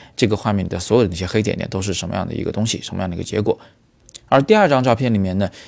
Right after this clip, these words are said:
那些空中的重复事物就是雪花点。第三张照片里重复事物是下方的那一些狗尾巴草，就这次比较特殊，这些事物不是出现在白色天空里的，而是出现在暗色的这个地面上的。这些重复事物的出现呢，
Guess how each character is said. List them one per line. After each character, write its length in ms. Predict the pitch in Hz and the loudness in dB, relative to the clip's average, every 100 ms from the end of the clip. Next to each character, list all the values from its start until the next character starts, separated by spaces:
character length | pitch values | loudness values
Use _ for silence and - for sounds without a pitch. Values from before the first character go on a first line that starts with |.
| - | -2
那 100 | 120 | 0
些 200 | 131 120 | 4 2
空 320 | - 147 151 | 2 0 2
中 160 | 156 135 | 0 0
的 80 | |
重 200 | 87 95 | -2 -4
复 140 | 104 107 | -4 -4
事 180 | - 107 | -4 -4
物 200 | 98 101 | -4 -6
就 120 | 107 | -6
是 120 | 101 | -6
雪 240 | - 92 | -6 -6
花 240 | 90 123 135 | -6 -6 -6
点。 400 | - - - - _ _ _ - | -4 -6 -6 -10 _ _ _ -2
第 80 | 139 | 2
三 220 | 113 156 | 4 6
张 100 | 156 | 4
照 120 | 123 | 2
片 160 | 95 101 | 0 -2
里 80 | 85 | -2
重 120 | 98 | -4
复 140 | 110 | -4
事 180 | 101 104 | -4 -2
物 160 | 98 95 | -2 -4
是 200 | - - | -6 -6
下 440 | - - 175 127 87 | -6 -2 0 0 -2
方 260 | 104 95 | 0 0
的 100 | 87 - | -2 -4
那 80 | 98 | -2
一 180 | 95 | -2
些 280 | 90 - 104 | -2 -2 -2
狗 140 | - 110 | 2 2
尾 80 | 120 | 2
巴 80 | |
草， 260 | 139 - - - - - | -2 -4 -10 -18 -20 -6
就 120 | 123 | 0
这 100 | 185 | 2
次 100 | 98 | 4
比 80 | 101 | 2
较 80 | |
特 140 | 82 92 | 2 -2
殊， 320 | - 107 110 - - | 0 -2 -2 -8 -10
这 100 | - | -2
些 100 | 139 | 0
事 140 | 135 139 | 2 2
物 140 | 98 | 2
不 120 | 90 | 0
是 120 | 117 | -2
出 120 | 107 110 | 0 2
现 100 | 107 | 2
在 100 | 98 | 0
白 140 | 90 | -2
色 100 | 104 | -4
天 160 | 101 107 | -2 -2
空 160 | 117 120 | -2 -2
里 60 | |
的， 80 | - - | -4 -6
而 100 | 95 | -6
是 80 | 92 | -4
出 80 | |
现 80 | 98 | -4
在 120 | 98 | -2
暗 260 | 95 165 123 | -2 -2 -2
色 220 | - 92 | -2 -2
的 80 | - | -4
这 80 | 85 | -6
个 120 | - | -8
地 220 | - 139 | -4 -2
面 240 | 151 208 98 | 0 -2 -4
上 240 | - - | -6 -8
的。 80 | - _ _ _ - _ | -12 _ _ _ -20 _
这 100 | - | 4
些 80 | 185 | 6
重 240 | 180 120 135 | 6 2 2
复 160 | 143 | 2
事 200 | 120 135 | 2 2
物 100 | 113 | 2
的 80 | 98 | 2
出 180 | - 120 | 0 -2
现 200 | 127 | 0
呢， 120 | 98 | 0